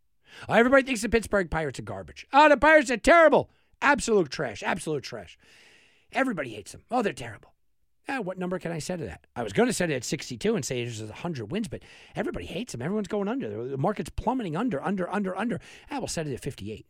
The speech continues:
This is how the market is set when you're talking about the wins totals, something that I love to take advantage of, especially in Major League Baseball. It happens in all sports,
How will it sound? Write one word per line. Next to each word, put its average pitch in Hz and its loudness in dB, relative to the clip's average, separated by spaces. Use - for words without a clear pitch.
This 170 2
is 147 -4
how 120 -4
the 117 -6
market 101 -10
is 92 -12
set - -8
when 131 -6
you're 117 -8
talking 110 -10
about 95 -12
the 127 -6
wins 120 -6
totals, 87 -12
something 123 -8
that 107 -10
I 123 -2
love 110 -8
to 107 -14
take 95 -12
advantage 104 -12
of, 151 -6
especially 135 -8
in 135 -6
Major 131 -8
League 180 -6
Baseball. 226 -10
It 523 -2
happens 185 -4
in 139 -4
all 101 -6
sports, - -10